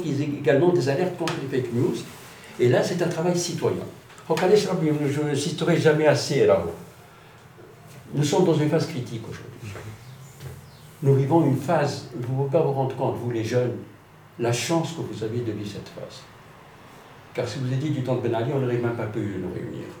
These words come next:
Et j'en sais quelque chose. Et dans cette phase là-haut, on peut la réussir comme on peut l'échouer. Et je souhaite qu'on la réussisse.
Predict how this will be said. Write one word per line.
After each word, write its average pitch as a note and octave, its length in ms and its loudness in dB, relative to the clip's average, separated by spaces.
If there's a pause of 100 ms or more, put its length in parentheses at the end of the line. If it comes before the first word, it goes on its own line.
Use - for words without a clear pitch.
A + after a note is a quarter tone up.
(140)
Et A2+ 80 -2
j'en A#2+ 140 -2
sais C3+ 180 -6
quelque - 260 -8
chose. - 320 -18 (1200)
Et D3 320 0 (180)
dans C3 100 -2
cette C#3 240 -2
phase C#3 300 0
là-haut, A#2+ 340 -2 (300)
on A#2 80 -6
peut C#3+ 160 -4
la B2+ 120 2
réussir C3 600 -6
comme B2+ 140 -8
on G#2+ 80 -8
peut A2 140 -10
l'échouer. - 260 -12 (1200)
Et A#2+ 60 -2
je A#2+ 100 -2
souhaite D3 300 -4
qu'on - 100 -6
la F#2 80 -6
réussisse. - 540 -12